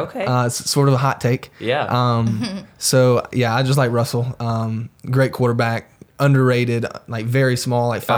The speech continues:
Speaker 2: five eleven.
Speaker 1: Mm-hmm.
Speaker 2: You know, so he had to, he had to overcome a lot. Went to N C State, then to
Speaker 1: Yeah.
Speaker 2: Wisconsin. So he went through a lot, and then also he's a great guy off the field. I hear a lot of good things about him. So I
Speaker 3: Mm-hmm.
Speaker 2: just, I like his style of play, and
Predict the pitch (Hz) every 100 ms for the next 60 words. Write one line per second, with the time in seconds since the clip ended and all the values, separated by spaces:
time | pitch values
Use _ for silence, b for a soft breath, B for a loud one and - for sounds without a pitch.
0 | 120 117 117 117 117 117 107 104 104 104
1 | 127 123 123 147 147 123 117 - 139 147
2 | 139 127 117 131 113 117 117 113 123 98
3 | 120 113 123 - 120 113 - 113 113 113
4 | - 113 - 113 123 117 117 B B B
5 | B - 165 156 139 135 135 135 131 123
6 | 127 123 127 113 113 110 113 110 104 -
7 | 117 110 110 113 117 110 104 107 98 110
8 | 110 110 107 113 113 110 165 - - -
9 | _ - 117 113 110 117 - 110 110 107
10 | 113 110 107 107